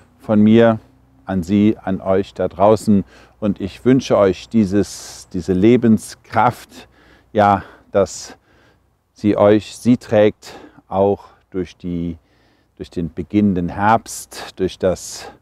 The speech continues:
ja, immer mehr, immer dunkler werdende Zeitfenster sozusagen und, äh, dass Gottes Lebenskraft sie und euch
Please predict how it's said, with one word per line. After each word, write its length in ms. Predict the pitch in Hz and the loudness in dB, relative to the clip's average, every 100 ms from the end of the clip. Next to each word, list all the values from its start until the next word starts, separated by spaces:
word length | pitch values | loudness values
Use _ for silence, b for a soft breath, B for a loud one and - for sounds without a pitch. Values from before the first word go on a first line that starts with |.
| b b b - | b b b -2
ja, 220 | 98 85 | -2 -2
immer 460 | - 117 107 104 | -8 0 2 4
mehr, 460 | 101 104 104 104 95 _ | 2 2 4 2 0 _
immer 160 | 87 | -16
dunkler 760 | 82 - 123 120 110 107 101 92 _ _ | -12 0 0 0 2 2 0 -6 _ _
werdende 680 | 95 104 107 98 95 95 95 _ _ _ _ _ _ | -4 -4 -4 -2 0 0 -2 _ _ _ _ _ _
Zeitfenster 1000 | - 113 127 - 135 135 131 - 127 120 | -2 0 0 0 0 0 -2 2 4 4
sozusagen 1040 | 135 127 - 117 107 - 127 120 120 110 b b b _ | 0 -4 -2 -4 -4 -2 2 2 2 0 b b b _
und, 320 | 107 101 87 | -4 -2 0
äh, 180 | 101 92 | 2 2
dass 320 | 85 87 - | 0 -4 -6
Gottes 380 | _ 98 - 92 | _ -4 -4 -12
Lebenskraft 680 | 90 90 95 - - 82 - _ | -8 -8 -8 -10 -8 -8 -10 _
sie 500 | - 87 87 104 107 101 _ _ | -14 -10 -2 0 0 -2 _ _
und 340 | - 110 101 - | -2 0 0 -2
euch 480 | 90 82 82 - | -2 -2 -6 -14